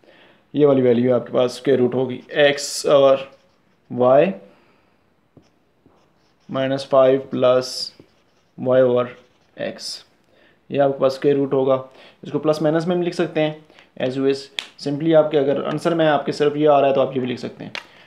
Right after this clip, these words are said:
तो यहाँ पे आप plus minus भी डाल सकते हैं। आप positive value लेते हैं तो हम, तो ये आपके पास positive value में, आपके पास answer positive value में आप consider करेंगे।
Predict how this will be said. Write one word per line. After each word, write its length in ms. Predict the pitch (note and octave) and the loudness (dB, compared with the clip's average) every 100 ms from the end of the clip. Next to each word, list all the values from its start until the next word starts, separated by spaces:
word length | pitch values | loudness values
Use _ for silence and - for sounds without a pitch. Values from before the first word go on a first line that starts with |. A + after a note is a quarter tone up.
| _ | _
तो 80 | C3 | -10
यहाँ 240 | A#2 C#3 C#3 | -6 -4 2
पे 140 | C3+ | 4
आप 220 | B2+ - - _ - | 4 0 -18 _ -4
plus 260 | C#3+ C3+ | 0 0
minus 320 | C#3 B2+ B2+ - | -2 -4 -4 -6
भी 160 | B2 C3 - _ _ A#2+ | -10 -10 -20 _ _ -4
डाल 160 | C3 | -2
सकते 260 | B2+ C#3 C#3+ | -2 -4 -2
हैं। 200 | C#3 C#3+ - - - | -2 -4 -14 -20 -8
आप 260 | C#3 C#3+ - | -2 -2 2
positive 300 | C#3+ C#3+ E3+ F3 | 2 4 2 4
value 180 | E3 E3 | 4 4
लेते 220 | D3 D#3 | 2 2
हैं 140 | D#3 | 0
तो 60 | C#3+ | 0
हम, 180 | C3+ C3+ - _ _ - | -4 -4 -12 _ _ -8
तो 60 | |
ये 100 | B2+ | -2
आपके 240 | B2 B2 C3 | -2 -2 -2
पास 220 | B2 - | -2 -2
positive 340 | C3 B2+ C3 B2+ | -6 -4 -4 -2
value 220 | B2 B2 | -4 -6
में, 100 | B2+ | -12
आपके 640 | C3+ _ - _ - A#2+ | -16 _ -20 _ -8 -4
पास 180 | B2 B2+ | -4 -6
answer 260 | C3 B2 B2+ - | -8 -2 -4 0
positive 320 | B2+ C3 C3 | 0 2 0
value 200 | B2+ B2 | -2 -2
में 180 | B2 A#2 - - | -6 -10 -14 -10
आप 160 | A#2+ - | -10 -10
consider 420 | A#2 - A#2+ A2+ | -12 -10 -8 -6
करेंगे। 340 | A#2+ A#2 A2 | -8 -10 -16